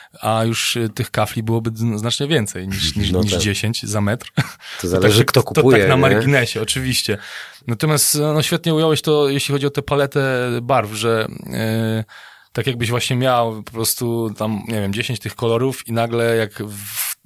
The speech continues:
Speaker 1: włączasz tryb język polski, to tam masz po prostu już te desenie i tak przechodzą.
Speaker 2: Aha.
Speaker 1: I, i naprawdę, y,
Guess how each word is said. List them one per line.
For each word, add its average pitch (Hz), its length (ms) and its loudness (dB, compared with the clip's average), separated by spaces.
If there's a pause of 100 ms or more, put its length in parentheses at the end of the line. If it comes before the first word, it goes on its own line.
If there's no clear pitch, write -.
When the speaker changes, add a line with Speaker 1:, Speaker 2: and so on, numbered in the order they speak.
Speaker 1:
włączasz 117 420 -2
tryb 123 260 -2
język 117 320 -2
polski, 135 520 -2
to 120 140 -6
tam 120 200 -2
masz 120 280 -2
po 110 120 -10
prostu 117 320 -4
już 120 140 -4
te 120 100 -6
desenie 110 580 0
i 98 40 -6
tak 101 160 -6
przechodzą. 92 480 2
Speaker 2:
Aha. 123 100 -2
Speaker 1:
I, 117 120 -4
i 120 40 -2
naprawdę, 127 460 0 (760)
y, - 240 -8